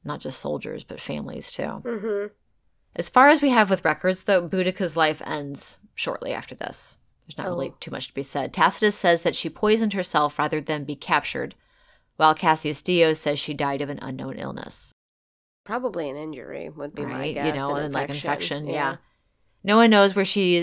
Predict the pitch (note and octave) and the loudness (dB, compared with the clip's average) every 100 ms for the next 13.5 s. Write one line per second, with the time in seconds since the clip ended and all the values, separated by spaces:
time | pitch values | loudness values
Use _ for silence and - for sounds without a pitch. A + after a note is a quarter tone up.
0 | - E3 D#3 D3 C3+ C3+ - D3+ C3+ D#3 | 2 0 2 0 0 -4 -2 -2 0 2
1 | D3+ D3+ D3 D#3 D3 - - - F3+ F3 | 4 2 0 -4 -10 -14 -10 -8 0 4
2 | E3+ E3 D3+ E3 B3+ F#3+ D3 D3 F3 _ | 4 2 -6 0 4 4 4 -2 -8 _
3 | _ _ - D#3+ D3 E3 F#3+ G3+ G#3 G3 | _ _ -4 -2 2 2 4 0 0 -4
4 | - - F3 D#3 G#3+ B3+ - G3 G3 G3+ | -10 0 2 4 0 -2 0 0 0 0
5 | - A3 G#3+ C4 C#4 - _ _ _ _ | 0 0 2 2 0 -4 _ _ _ _
6 | _ D3 C#3+ C3+ C3 - - C#3 C3+ C3+ | _ -10 -8 -6 -8 -10 -8 -6 -6 -6
7 | C3+ - C3+ C3+ C3+ C#3 - D3+ C#3 A3+ | -8 -6 -8 -6 -8 -10 -8 -4 -4 -6
8 | B3+ F#3+ E3+ F3+ E3 G3 G3 F#3 F3 C#4 | 0 6 8 8 8 4 4 4 6 6
9 | G3 G3+ D#3+ D#3 D3+ E3 E3+ D#3+ - B4 | 8 6 4 2 2 0 0 -2 -2 0
10 | G3+ D#4 D#4 B3+ A3+ G#3+ G#3 - A3+ B3 | 8 8 8 4 4 4 4 6 8 8
11 | B3 B3 A3 A3+ F#3 - - F3+ D3 D#3 | 8 6 6 6 4 2 -6 -4 0 0
12 | C#3+ C#3+ E3+ F3 E3 D#3 - D#3+ D3 D3 | -2 -2 0 2 2 0 -2 -2 0 0
13 | C#3+ C#3 - - | 0 2 2 0